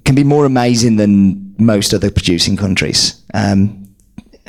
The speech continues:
do you, sometimes I feel it's, it's, it's in spite of what they might do, more than what they could kind of capture. Do you see development in the future to kind of really dive into the specialty thing? Or is it really,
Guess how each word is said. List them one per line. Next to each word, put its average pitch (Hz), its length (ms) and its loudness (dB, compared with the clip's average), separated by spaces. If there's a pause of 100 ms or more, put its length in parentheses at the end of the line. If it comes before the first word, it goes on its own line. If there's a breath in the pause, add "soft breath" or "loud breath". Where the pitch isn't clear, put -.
(140)
do 233 120 -2
you, - 140 0
sometimes 226 380 0
I 202 60 -2
feel 190 240 -2
it's, 156 180 -4
it's, 151 140 0
it's 139 320 -2
in 139 120 0
spite 127 500 0
of 87 320 -4 (180)
what 87 180 -2
they 95 120 0
might 90 240 0
do, 98 100 0
more 110 220 2
than 104 140 2
what 101 140 0
they 104 100 -2
could 107 360 -4 (760 loud breath)
kind 117 200 2
of 101 60 0
capture. - 420 -2
Do 151 120 -2
you 185 140 2
see 202 180 0
development 151 560 0
in 135 80 0
the 120 80 0
future 107 540 0
to - 180 -6
kind 104 220 0
of 95 180 -6
really 107 320 2
dive 107 400 -2
into 104 220 0
the 107 80 -2
specialty 107 480 -2
thing? 110 240 2
Or 131 180 2
is 143 100 0
it 156 140 -2
really, 131 480 0